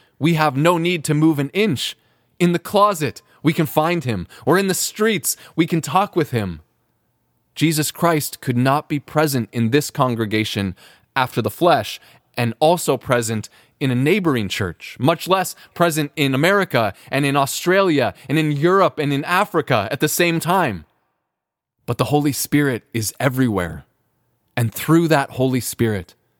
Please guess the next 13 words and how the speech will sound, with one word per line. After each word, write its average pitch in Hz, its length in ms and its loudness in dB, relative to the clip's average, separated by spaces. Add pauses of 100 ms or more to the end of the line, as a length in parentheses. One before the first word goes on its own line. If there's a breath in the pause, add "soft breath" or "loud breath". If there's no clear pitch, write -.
(120)
Christ 135 400 0
keeps - 300 -2
his 143 140 -2
promise, - 640 -4 (580)
"Where 107 120 0
two 151 340 2
or 131 180 0
three 113 400 -2
are 98 100 -2
gathered 117 480 0
in 120 160 0
my 117 200 2
name, 85 380 -4